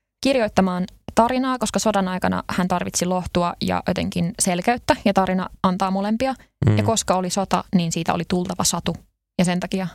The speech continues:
Speaker 1: tuli muumit. Mutta alun perinhän just niinku muumien tausta ja synty on siellä, että ne oli pahoja, semmosia pirun kaltaisia peikkoja, joista sitten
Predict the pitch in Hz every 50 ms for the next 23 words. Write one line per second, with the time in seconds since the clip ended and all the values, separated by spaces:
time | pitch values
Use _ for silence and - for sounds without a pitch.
0 | - _ - 180 175 165 170 175 175 175 190 185 - - _ _ _ _ _ _
1 | _ _ _ _ _ _ _ - - - _ _ _ _ _ - 196 190 185 -
2 | - 185 175 175 - _ _ _ _ _ _ _ _ - - 226 226 226 214 -
3 | 180 175 170 175 175 170 170 170 165 - - 156 165 - 160 - - _ - -
4 | 185 185 175 170 170 175 170 170 165 - - - 196 190 185 185 - - - 175
5 | - - 165 - 165 - 196 185 180 175 180 - 202 190 - - 190 185 180 -
6 | 185 190 202 220 226 - - 196 175 170 170 - - _ _ _ _ - - 202
7 | 190 190 190 196 202 196 - - - _ _ _ - 185 190 190 175 - - 185
8 | 175 180 175 180 185 190 202 208 214 - 220 - 101 - - _ _ - - 196
9 | 180 180 - - 180 92 87 - - _ _ _ _ _ _ _ _ - - 120
10 | - - - - - - - - - 170 180 -